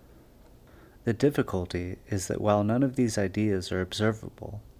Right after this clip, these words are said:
from an objective standpoint, people do claim to have experienced such things, and therefore must be real. But here we have a confabulation of experience with reality.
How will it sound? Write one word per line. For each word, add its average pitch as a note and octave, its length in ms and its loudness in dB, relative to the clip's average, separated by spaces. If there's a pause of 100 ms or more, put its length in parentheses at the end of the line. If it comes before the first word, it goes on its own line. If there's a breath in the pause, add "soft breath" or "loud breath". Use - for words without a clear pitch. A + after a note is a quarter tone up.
(200)
from F#2 500 2
an G2+ 140 0
objective G2 600 -2
standpoint, A2 680 -4 (960 soft breath)
people C3 320 0
do C3+ 260 2
claim B2+ 380 2
to F#2 100 -4
have F#2+ 240 2
experienced - 680 0
such - 280 -6
things, - 500 -8 (880 soft breath)
and G#2+ 180 6
therefore G2 560 6
must G#2 360 2
be G2 140 2
real. A2+ 440 -4 (760 loud breath)
But - 160 0
here D3+ 300 4
we C#3 100 6
have A2+ 220 4
a A2+ 40 2
confabulation A2+ 960 2
of F#2 100 -2
experience G2 600 -2
with G#2 200 -2
reality. G#2+ 540 0